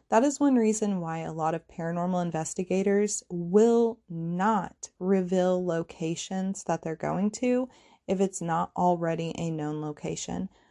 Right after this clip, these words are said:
because we're trying to protect and keep these buildings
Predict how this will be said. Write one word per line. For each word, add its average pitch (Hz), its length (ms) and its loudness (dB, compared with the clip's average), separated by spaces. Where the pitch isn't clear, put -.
because 180 260 0
we're 175 80 2
trying 180 340 -2
to 175 360 -4
protect - 1000 -4
and 170 220 -4
keep 208 380 0
these 170 380 -2
buildings 147 720 -2